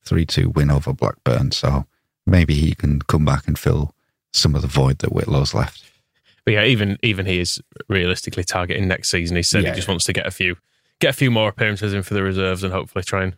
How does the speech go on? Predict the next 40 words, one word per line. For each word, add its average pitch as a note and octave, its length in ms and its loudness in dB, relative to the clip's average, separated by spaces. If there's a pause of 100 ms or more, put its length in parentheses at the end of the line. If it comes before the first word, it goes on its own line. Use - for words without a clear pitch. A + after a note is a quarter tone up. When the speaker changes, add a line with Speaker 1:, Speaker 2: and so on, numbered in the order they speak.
(200)
Speaker 2:
rebuild F#2+ 320 -2
his F#2+ 120 -2
career, F#2 300 0
'cause - 160 -8
a, G2 160 -2
a A#2 80 -4
year G2+ 240 0
out F2 180 -4
is F#2+ 60 -2
a, F#2 140 -4 (100)
a G2 80 -4
very, G2 300 -2
very F2+ 200 -2
long F2+ 180 -4
time. F#2 320 -6 (180)
Speaker 3:
And G#2 120 0
Eric A2+ 280 2
Uar A#2 340 2
Cantona, A2+ 540 0 (200)
happy B2 300 0
young A2 220 2
man B2 320 2 (120)
at A2 200 0 (240)
Elland A2+ 240 4
Road A#2+ 260 2
now. D3 140 0
He's, B2 120 0
Speaker 2:
Happiest B2 240 -6
period B2+ 260 -2
of A#2 60 -6
his B2+ 120 -4
career. C3 300 0
Speaker 3:
he's G2+ 120 0
loving C3+ 420 2
life, F#2+ 500 -2 (160)
isn't B2 200 2
he? F#2+ 160 2 (160)
Speaker 2:
No G#2 240 0
less. G2+ 360 -6 (400)
Speaker 3:
"Life C3+ 560 2